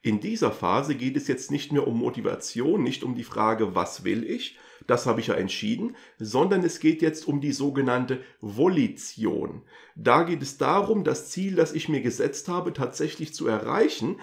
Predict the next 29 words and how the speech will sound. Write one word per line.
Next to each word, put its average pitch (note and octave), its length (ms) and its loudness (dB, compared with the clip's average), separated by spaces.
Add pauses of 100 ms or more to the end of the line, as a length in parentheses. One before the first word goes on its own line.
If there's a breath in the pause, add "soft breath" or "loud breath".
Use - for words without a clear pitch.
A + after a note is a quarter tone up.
(260 loud breath)
Also D#3+ 200 2
jetzt D#3 260 4
geht D#3+ 160 6
es D#3 120 -4
um D3 160 0
das C3+ 420 -2
Wie. F3 400 -4 (260 soft breath)
Wie D3+ 360 0
kriege D#3 240 0
ich D#3+ 120 -4
das C3+ 220 0
hin, E3+ 320 4
das C3+ 200 -4
wirklich C#3 300 -2
zu A#2+ 100 -4
machen? - 400 -2 (1400 loud breath)
Ähm, A2+ 480 6 (1700 soft breath)
oft - 440 0 (120)
kann F#3+ 340 2
ich - 300 -4
diesen D#3 320 -2
Entschluss, C#3 400 -2
den F3+ 160 0
ich F3+ 100 -2
gefasst D#3 420 -4
habe, D3 360 4
nicht B2+ 420 0
unmittelbar C3 540 4
umsetzen. - 640 -2